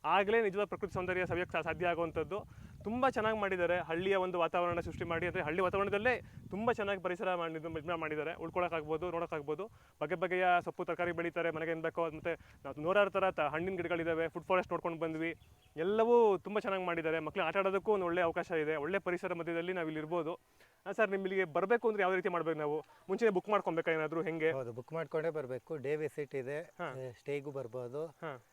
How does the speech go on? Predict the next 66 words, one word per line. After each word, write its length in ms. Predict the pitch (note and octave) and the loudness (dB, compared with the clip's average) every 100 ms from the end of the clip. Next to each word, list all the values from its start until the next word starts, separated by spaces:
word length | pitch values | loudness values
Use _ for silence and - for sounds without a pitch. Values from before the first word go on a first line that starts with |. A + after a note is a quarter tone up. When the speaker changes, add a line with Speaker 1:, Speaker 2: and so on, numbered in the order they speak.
| _ _ | _ _
Speaker 2:
ಕೆಲವೊಂದ್ಸಲ 480 | - C#3 C#3+ C3 C#3+ | -8 -6 -4 -6 -6
ಇವೆಂಟ್ಸ್ 440 | D3 C3+ D3 C#3 C3+ | -4 -4 -4 -8 -10
ಇರತ್ತೆ, 460 | B2+ - C3 B2 | -10 -10 -10 -10
ಈಗ 80 | A2+ | -10
ಇವತ್ತು 320 | A#2+ B2 C#3+ | -8 -8 -8
Speaker 1:
ಹಾ. 60 | B2 | -10
Speaker 2:
ಫೋರೇಜಿಂಗ್ 520 | - B2+ B2 A#2+ A#2+ | -8 -8 -8 -10 -10
ಇವೆಂಟ್ 260 | A#2 A2 A2+ | -12 -14 -14
ಇತ್ತು, 160 | - | -2
Speaker 1:
ಹೌದು, 240 | F3+ E3+ C#3+ | 0 0 0
Speaker 2:
ಆ 40 | |
ಥರ, 40 | B2+ | -4
Speaker 1:
ಹೌದು. 200 | B2+ - - - | -6 -10 -16 -4
ಆ 80 | G#3 | 0
ರೀತಿ 120 | A3+ | 0
Speaker 2:
ಆ 20 | |
ಥರ 80 | B3 | 2
Speaker 1:
ಇಲ್ಲಿ 100 | A3+ | 2
ನಾವು 120 | A3 | 2
Speaker 2:
ಇವೆಂಟ್ಸ್ 180 | G#3 F#3+ | 2 2
Speaker 1:
ಆಗ್ಲೇ 180 | G3 G3+ | 2 2
ಮಾತಾಡ್ಬೇಕಾದ್ರೆ 460 | G3+ G3 G3+ F#3 | 2 2 0 0
Speaker 2:
ಇರತ್ತೆ, 160 | F#3 G3 | 2 2
Speaker 1:
ಹೇಳ್ತಾ 200 | E3 D#3 | 2 0
ಇದ್ರು, 100 | G3 | -2
Speaker 2:
ಯಾವ್ದಾದ್ರು. 380 | B2+ _ A2+ D#3+ | -6 _ -8 -4
Speaker 1:
ಈ 180 | D#3 | -4
ಪಕ್ಷಿಗಳನ್ನ 600 | D3 C3+ E3+ A#3 G#3 G3+ G3 | -4 -4 -4 0 2 4 2
ಐಡೆಂಟಿಫಿಕೇಶನ್ 580 | F#3 F#3 F#3 F#3 F#3 F3 | 0 -2 -2 -4 -4 -2
ಮಾಡಕ್ಕೆ 280 | F3+ E3+ | -2 0
ಒಂದು 140 | E3+ E3+ | -2 0
ಕಾರ್ಯಕ್ರಮ 260 | E3 E3+ | 0 0
Speaker 2:
ಹ್ಮ್, 60 | D#3+ | -2
ಆ 20 | |
Speaker 1:
ಮಾಡ್ತಾರೆ, 280 | D#3 C3+ D#3 | -2 0 0
Speaker 2:
ಥರ 60 | D#3 | 2
Speaker 1:
ಹೇಳ್ಕೊಡ್ತಾರೆ 420 | F3 E3 E3+ D3+ | 0 -2 0 -2
Speaker 2:
ಇರುತ್ತೆ. 220 | C#3+ C#3+ | -2 -2
Speaker 1:
ಅವರು. 460 | C#3+ - _ - E3 | -6 -8 _ -6 -4
ಮತ್ತೆ 220 | F#3+ F3+ | 0 2
Speaker 2:
ಹ್ಮ್, 100 | E3 | 4
Speaker 1:
ಮೃಗಗಳು, 220 | G#3 G#3 | 4 6
Speaker 2:
ಅಷ್ಟೊಂದು 180 | F#3+ D3+ | 4 2
ನಮಗೆ 140 | C#3+ | 4
Speaker 1:
ಹಾವುಗಳನ್ನ, 460 | E3+ G3+ G3+ G#3 G3+ | 6 8 6 4 4
Speaker 2:
ಸ್ಟಾರ್ 260 | G3 F3+ | 2 0
ಗೇಜಿಂಗು. 560 | D3+ A#2 A2+ G#2+ A2 A#2+ | -2 -4 -6 -8 -10 -8
Speaker 1:
ಸ್ಟಾರ್ 220 | D3+ F3+ | 2 2
ಗೇಜಿಂಗು, 420 | F3+ E3+ E3 D#3 | 2 -2 -4 -4
Speaker 2:
ಹಾವು. 360 | D#3+ D#3 - _ | -4 -6 -12 _
Speaker 1:
ಹಾವುಗಳನ್ನ 640 | - F3+ G3+ G3+ F#3+ F#3+ | 6 6 8 4 2 2
ಬಗ್ಗೆ 300 | F3+ E3+ F3+ | 0 0 0
ಬ-, 120 | E3 D#3+ | 0 -2
ಬ-, 200 | D3 D#3 | -2 0
ಮಾಹಿತಿ 280 | D#3 E3+ | 0 0
ಕೊಡೋದಕ್ಕೆ 360 | F3+ D#3+ D#3 E3 | 0 0 0 -2
ಎಷ್ಟೊಂದ್ 220 | D#3 A3+ | -2 0
ಜನ 80 | G#3+ | 0
ನಮ್ಗೆ 120 | G3+ | 0
ಗೊತ್ತೇ 220 | E3+ - | -2 2
ಇರೋದಿಲ್ಲ. 360 | A3 G3 F3 C#3 | 4 4 4 2
ಹಾವು 160 | - E3+ | 0 0
ನೋಡ್ತಾ 200 | F#3+ G3+ | 0 0
ಭಯ 120 | D#3+ | 2
ಆಗ್ಬಿಡುತ್ತೆ 380 | F3 E3 E3 E3 | 2 2 -2 -4
ನಮ್ಗೆ. 320 | D3 D3 D3+ | -6 -6 -8